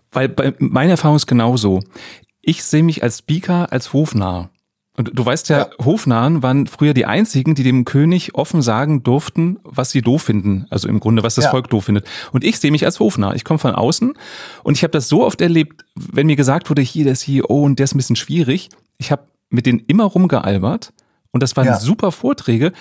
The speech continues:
Speaker 1: weil zum einen waren die gar nicht schwierig. Ich habe mir vorher sagen lassen, was sind denn so die Themen, die ihr doof findet, hab die irgendwie eingebaut.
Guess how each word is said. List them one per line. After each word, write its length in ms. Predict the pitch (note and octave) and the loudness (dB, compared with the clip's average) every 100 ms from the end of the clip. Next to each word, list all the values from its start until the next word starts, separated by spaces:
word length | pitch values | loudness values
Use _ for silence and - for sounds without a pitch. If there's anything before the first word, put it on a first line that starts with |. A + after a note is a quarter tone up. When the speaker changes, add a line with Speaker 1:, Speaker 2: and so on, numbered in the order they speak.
| - | -10
Speaker 1:
weil 240 | - C3 - _ _ | -2 -2 -4 _ _
zum 180 | - B2 | -4 -2
einen 200 | A#2 C#3 | 0 0
waren 160 | B2 | 2
die 80 | C3 | 2
gar 120 | A#2 | 2
nicht 140 | G#2+ G#2 | 0 -2
schwierig. 580 | - B2+ E3 A#3+ - - | -2 -2 0 -2 -4 -6
Ich 120 | B2+ | -4
habe 140 | C3 | 0
mir 60 | C3 | 0
vorher 260 | - C3 | 2 0
sagen 280 | A#2 A#2 A#2+ | 2 2 2
lassen, 200 | A#2+ - | 0 0
was 120 | A2+ | 0
sind 160 | B2 A#2+ | 0 0
denn 60 | A#2 | 0
so 80 | |
die 140 | A2+ A2 | 0 -2
Themen, 240 | - A#2+ | 0 0
die 100 | A2+ | 0
ihr 60 | G#2 | 0
doof 220 | G#2+ C3+ | 0 0
findet, 260 | F#3 F#3+ D3 | 2 0 0
hab 100 | - | -2
die 80 | |
irgendwie 280 | G#2 A2+ G#2+ | 0 0 0
eingebaut. 600 | E2 G#2 C3+ F3 G#3+ D4+ | 0 2 2 0 -2 -4